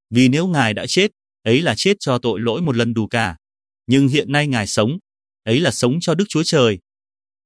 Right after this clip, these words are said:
Trong những câu này, chúng ta bắt đầu xem xét phần giải nghĩa nửa sau của câu năm. Chúng ta đã nhận thấy rằng phương pháp của vị sứ đồ trong chương này là đưa ra một lời tuyên bố tổng quát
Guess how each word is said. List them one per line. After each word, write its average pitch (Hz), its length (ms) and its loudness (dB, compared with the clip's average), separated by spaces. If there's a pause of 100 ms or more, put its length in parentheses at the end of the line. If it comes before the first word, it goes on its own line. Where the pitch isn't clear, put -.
(180)
Trong 127 240 -2
những 139 140 -4
câu 139 220 2
này, 113 260 -2 (360)
chúng 156 200 -4
ta 165 200 0
bắt 196 180 -4
đầu 120 160 2
xem 139 240 0
xét 202 220 -4
phần 107 180 -2
giải 107 200 -2
nghĩa 131 180 -6
nửa 151 160 -2
sau 127 300 -2
của - 120 -10
câu 135 180 -2
năm. 139 240 -2 (800)
Chúng 135 200 -6
ta 135 240 0
đã 135 100 -4
nhận 151 180 -8
thấy 123 200 -2
rằng 117 260 -4
phương 147 200 -4
pháp 190 260 -2
của 107 160 -4
vị 110 140 -6
sứ 120 200 -2
đồ 123 240 0
trong 147 240 -6
chương 156 260 -4
này 117 200 -2
là 101 140 -4
đưa 151 240 -2
ra 143 200 -2
một 113 180 -4
lời 107 180 -2
tuyên 127 200 0
bố 123 240 0
tổng 101 160 -2
quát 185 220 -4